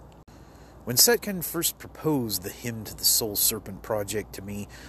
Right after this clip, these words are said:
I mistook him for saying Nekabet,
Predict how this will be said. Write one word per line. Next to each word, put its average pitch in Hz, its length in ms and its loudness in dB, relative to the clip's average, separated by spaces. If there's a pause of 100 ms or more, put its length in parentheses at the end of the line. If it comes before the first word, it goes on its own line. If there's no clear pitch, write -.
(140)
I 151 140 -2
mistook 156 460 4
him 107 320 -8
for 101 100 -8
saying 104 560 -4
Nekabet, 123 480 -4